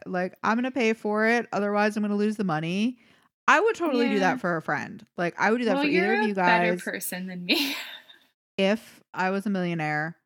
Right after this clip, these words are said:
Speaker 1: and had the money, I would to-,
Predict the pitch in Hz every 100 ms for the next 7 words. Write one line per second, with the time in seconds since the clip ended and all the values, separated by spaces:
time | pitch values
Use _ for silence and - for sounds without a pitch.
0 | _ _ _ _ _ 170 165 160 160 -
1 | - 160 156 160 175 165 160 _ 170 156
2 | 151 147 147 - - 147 147 147 147 -
3 | - 156